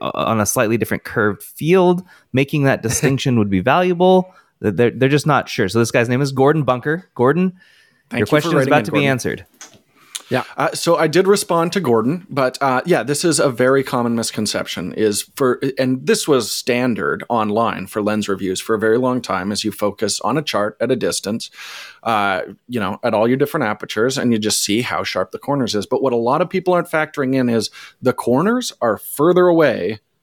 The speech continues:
Speaker 3: from your lens, on your sensor plane specifically, than the center of the chart is. You know, the shortest way to one place is a direct line. So what you were actually seeing a lot of the time is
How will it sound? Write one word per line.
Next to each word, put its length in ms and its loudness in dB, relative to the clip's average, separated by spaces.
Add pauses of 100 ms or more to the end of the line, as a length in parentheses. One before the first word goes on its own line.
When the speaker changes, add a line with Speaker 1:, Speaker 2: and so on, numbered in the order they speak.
(200)
Speaker 3:
from 420 0
your 200 4
lens, 680 -2
on 140 0
your 80 -2
sensor 340 0
plane 300 -6
specifically, 720 -6
than 180 -2
the 60 -2
center 360 0
of 140 -2
the 60 -4
chart 320 -4
is. 280 -6
You 40 2
know, 300 -4
the 240 0
shortest 400 -2
way 140 4
to 80 0
one 360 -2 (500)
place 260 -4
is 120 0
a 40 -2
direct 340 -2
line. 280 -2 (440)
So 200 4
what 240 0
you 100 4
were 140 6
actually 500 0
seeing 420 2
a 60 4
lot 260 2
of 80 0
the 80 -2
time 440 -2
is 380 2